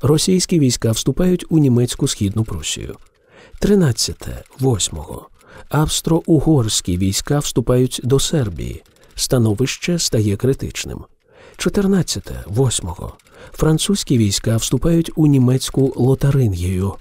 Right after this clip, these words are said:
але отримують відсіч. Вісімнадцяте восьмого. Російські війська атакують австро-угорську провінцію Галичина. Двадцяте восьмого. Падіння Брюсселя.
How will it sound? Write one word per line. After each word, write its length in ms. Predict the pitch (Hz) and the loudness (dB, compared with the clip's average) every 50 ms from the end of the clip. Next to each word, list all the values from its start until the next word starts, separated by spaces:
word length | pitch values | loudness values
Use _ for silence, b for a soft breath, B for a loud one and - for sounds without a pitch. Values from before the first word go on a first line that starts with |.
| - - | -6 -2
але 280 | 120 110 107 117 127 | 0 2 2 2 2
отримують 640 | 147 151 151 - 110 101 101 107 117 131 139 - 160 | 2 0 0 0 0 2 2 2 2 0 0 -2 -2
відсіч. 580 | 160 135 113 - - - - - - - - - _ _ _ _ _ _ _ - | -2 -2 -2 -6 -8 -10 -8 -8 -8 -8 -8 -12 _ _ _ _ _ _ _ -2
Вісімнадцяте 880 | 107 117 160 156 - 196 180 147 123 117 - - - - - 165 175 180 - _ _ _ _ - | 0 2 2 2 2 2 2 2 2 0 0 -4 -4 -4 -4 -4 -4 -4 -8 _ _ _ _ -4
восьмого. 640 | 104 98 95 87 - - - - - - - - - - _ B B B B B B B B - | -2 0 0 -2 -4 -6 -8 -10 -10 -10 -12 -14 -14 -16 _ B B B B B B B B 0
Російські 680 | 123 143 143 - - - 104 101 107 - - 180 165 | 2 4 4 4 2 0 0 0 0 0 0 2 2
війська 380 | 147 139 120 - - 123 113 120 | 2 2 0 0 0 0 2 2
атакують 540 | 120 - 135 120 - 110 127 131 - - - | 2 0 -2 0 2 2 2 2 0 -4 -6
австро-угорську 1000 | - - 147 143 - - - 185 175 - 196 160 123 107 110 110 117 - - 170 | -2 0 0 0 0 -2 -2 -2 -2 0 2 2 2 2 2 0 -2 -2 -2 -2
провінцію 720 | 156 - 127 120 110 95 92 98 95 - - 131 131 135 156 B B B B B B | 0 2 2 2 2 2 0 -2 -4 -2 0 0 0 0 0 B B B B B B
Галичина. 760 | 107 95 104 107 98 98 101 - - 143 131 113 85 - - - - _ _ _ _ _ _ _ _ _ _ _ _ _ _ _ _ | -2 0 0 0 0 -2 -4 -4 -2 -2 -2 -2 -4 -6 -12 -18 -20 _ _ _ _ _ _ _ _ _ _ _ _ _ _ _ _
Двадцяте 720 | - 110 127 147 156 - - - 175 170 - - 175 180 196 - _ - | -4 0 2 2 2 0 0 0 0 0 -2 -2 -4 -4 -6 -8 _ -6
восьмого. 720 | 110 107 107 107 95 - - 110 107 104 117 131 139 165 b b b b b b b b b - | -2 0 0 0 0 0 -2 0 0 2 2 0 0 0 b b b b b b b b b -4
Падіння 600 | - 120 113 107 104 107 113 110 104 101 110 113 | -2 -2 0 2 2 2 2 2 2 2 0 0
Брюсселя. 840 | 117 110 104 113 120 117 - - - 127 117 101 76 64 - 67 - | 0 0 0 0 0 0 -2 -2 -2 -2 -2 -4 -6 -8 -12 -16 -16